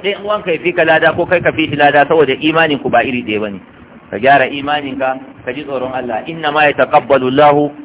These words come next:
minal muttaqin." Allah yana karban aiki daga masu tsoron Allah ne. To sai manzo sama, manzo Allah sa sama kuma yace, "Wa man hamma bi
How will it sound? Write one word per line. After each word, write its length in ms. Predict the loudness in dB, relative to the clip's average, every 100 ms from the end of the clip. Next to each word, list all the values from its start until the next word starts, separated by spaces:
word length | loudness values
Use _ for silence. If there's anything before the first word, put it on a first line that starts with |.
| -4
minal 200 | 0 2
muttaqin." 520 | 0 -2 -4 -2 -8 -12 -8 -4
Allah 240 | 0 0
yana 160 | 0 -6
karban 280 | -8 -10 -12 -10
aiki 240 | -12 -8
daga 200 | -6 -4
masu 240 | -4 -6 -6
tsoron 280 | -4 -4 -2
Allah 260 | -4 -4 -8
ne. 80 | -14 -20 -20 -20 -20 -20 -20 -20 -18
To 80 | -16 -6
sai 100 | -4
manzo 200 | -2 -2
sama, 200 | 0 0 0
manzo 160 | -2 0
Allah 160 | -2
sa 120 | -2 -6
sama 160 | -4
kuma 160 | -4 -6
yace, 120 | -6 -4
"Wa 60 |
man 160 | -4 -4 -4
hamma 300 | -4 -4 -8 -8 -18 -20
bi 80 | -12